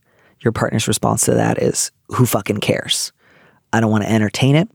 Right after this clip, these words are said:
I don't wanna consider potential compromises. I don't wanna hear about it. It's me and the T V, and you're getting in the way of my love, which is passing out in front of the television." Um,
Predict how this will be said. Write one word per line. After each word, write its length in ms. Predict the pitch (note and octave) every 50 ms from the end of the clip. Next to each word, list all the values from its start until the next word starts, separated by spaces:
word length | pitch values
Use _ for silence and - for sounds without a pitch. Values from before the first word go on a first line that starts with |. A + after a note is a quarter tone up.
| _ _ _ _ _ -
I 140 | - A#2 A#2+
don't 100 | A#2+ A#2
wanna 180 | A2 G#2+ G#2+ -
consider 360 | - A#2 A2 - A#2 G#2+ G#2
potential 360 | - - - G#2+ G#2+ - -
compromises. 800 | - - C3+ C#3 C#3+ D#3 D#3 D3+ D3+ D#3 - D#3+ D#3+ E3 - - - - - - _ _
I 80 | - A#2+
don't 100 | A#2 G#2+
wanna 140 | G#2 - -
hear 300 | - - - C#3 C#3 D3
about 260 | C#3+ D3+ D3 C#3+ D3
it. 180 | D#3 D#3 - - _ - - - _ _ _ -
It's 420 | A2 A2+ A2 - - - - - B2+
me 200 | C3+ D#3 E3 F3+
and 100 | F3 D#3+
the 60 | D#3+
T 220 | - - G3 F3
V, 400 | E3 D#3 E3 D3+ A2+ G#2+ B2 - _ _ _ _ _ _ _ _
and 180 | - G2+ G#2+ A#2
you're 140 | A#2+ B2+
getting 240 | B2+ C#3 D3 C#3+ C#3
in 100 | C3+ C3
the 80 | B2+ A#2+
way 160 | B2 A#2+ A#2
of 160 | G#2+ G#2 -
my 240 | G#2 G2+ G2+ G2 G2+ - _
love, 400 | - G#2+ G#2 G2+ G#2 - - - -
which 180 | F#2+ - -
is 320 | - C#2+ - - - - - _ _ _ _ _ _ _ _ _ _ _ _ _ _ _
passing 380 | - - C3 B2+ - - D3 C#3
out 160 | C3 C3 -
in 80 | B2+
front 180 | B2+ - C3 C3+
of 20 |
the 120 | C3+ B2+ -
television." 500 | - A#2+ - - - A2+ - - - - _ _ _ _ _ _ - - _ - - - - - _ _ -
Um, 560 | B2 A2+ B1 - - - C3+ C#3 C#3 C#3